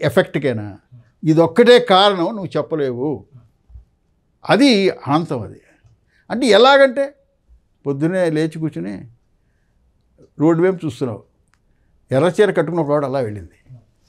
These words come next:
చూడగానే ఎర్ర యాపిల్, ఫ్రిడ్జ్లో యాపిల్ గుర్తొచ్చింది నీకు.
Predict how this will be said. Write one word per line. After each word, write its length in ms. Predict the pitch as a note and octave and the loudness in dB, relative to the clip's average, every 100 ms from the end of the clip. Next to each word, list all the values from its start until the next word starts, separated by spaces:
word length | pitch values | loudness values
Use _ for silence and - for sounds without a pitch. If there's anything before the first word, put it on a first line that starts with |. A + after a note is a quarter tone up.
| _ - _ _ _ _ _ _ D#3 | _ -20 _ _ _ _ _ _ 2
చూడగానే 680 | F#3+ A3+ A#3+ A#3+ A3+ A3 G#3+ _ _ - | 4 6 6 6 6 4 0 _ _ -2
ఎర్ర 180 | D3 F3+ | 2 4
యాపిల్, 360 | G#3+ F#3 G#3 C#3+ A#2 | 4 4 2 -4 -12
ఫ్రిడ్జ్లో 360 | - G#3 G#3 C4 | -4 0 4 6
యాపిల్ 300 | A#3+ A3 A#3 | 6 4 0
గుర్తొచ్చింది 460 | G#3+ F#3 E3+ D#3+ | -2 -2 -2 -2
నీకు. 240 | C3+ A#2 | -6 -12